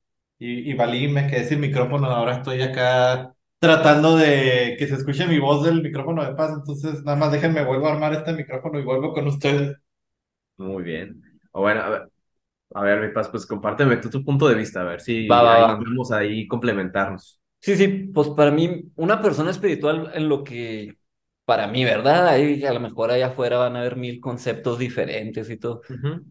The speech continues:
Speaker 3: Pero para mí una persona espiritual es ese alguien que estás con esa persona y se siente una energía chida, así como se siente amor en esa persona. O sea, muchas veces eso es lo realmente que siento que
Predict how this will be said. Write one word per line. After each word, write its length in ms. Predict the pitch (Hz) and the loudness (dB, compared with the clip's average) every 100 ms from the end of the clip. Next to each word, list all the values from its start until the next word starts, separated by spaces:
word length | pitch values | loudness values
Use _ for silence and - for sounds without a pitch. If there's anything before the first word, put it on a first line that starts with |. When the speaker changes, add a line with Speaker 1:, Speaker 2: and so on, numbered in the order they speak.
| - | 2
Speaker 3:
Pero 220 | 139 143 | 4 6
para 140 | 156 | 6
mí 100 | 147 | 6
una 180 | 160 202 | 4 2
persona 280 | 190 151 160 | 0 0 -2
espiritual 520 | 175 175 151 139 143 | -4 -4 0 2 2
es 140 | 156 143 | 2 -4
ese 260 | 156 175 156 | -6 0 2
alguien 640 | 160 160 165 160 165 - _ _ _ _ _ _ | 0 -2 -4 -4 -8 -14 _ _ _ _ _ _
que 800 | 131 131 123 123 120 117 - - _ _ _ - | -6 -2 -2 -2 -2 -6 -12 -20 _ _ _ -6
estás 320 | 143 143 143 | 2 2 2
con 160 | 175 | -2
esa 220 | 180 202 190 | 0 0 0
persona 400 | 135 160 170 190 | 0 0 -4 -4
y 60 | |
se 140 | 190 131 | -6 -6
siente 260 | 143 143 | -4 -2
una 120 | 156 160 | -2 0
energía 480 | 139 104 147 143 | -2 -2 0 0
chida, 460 | 143 143 143 113 113 - | 0 2 2 2 -2 -10
así 380 | 113 104 123 120 | -14 -12 -12 -6
como 760 | 135 135 123 117 107 104 98 98 _ _ _ _ _ _ _ _ _ _ _ _ _ _ _ | -4 0 0 2 0 -2 -4 -12 _ _ _ _ _ _ _ _ _ _ _ _ _ _ _
se 160 | - 143 | -2 0
siente 680 | 143 151 160 190 185 185 | 4 2 4 4 6 8
amor 380 | 160 131 143 170 | 6 4 4 4
en 120 | 156 | 2
esa 240 | 147 165 160 | 0 -2 -4
persona. 560 | 123 - 139 123 113 - _ _ _ _ _ _ _ _ | -4 -2 -4 -4 -10 -18 _ _ _ _ _ _ _ _
O 60 | 135 | -10
sea, 140 | 143 | -4
muchas 320 | 127 143 170 160 | -2 2 2 2
veces 280 | 170 170 180 | 0 -2 -6
eso 200 | 170 175 | -6 -6
es 60 | |
lo 120 | 175 175 | -2 2
realmente 640 | 135 135 143 147 147 165 | 4 4 4 0 -2 -6
que 120 | 139 | -8
siento 360 | 135 135 127 151 | -8 -8 -8 -6
que 440 | 139 117 113 107 | -4 -2 -4 -8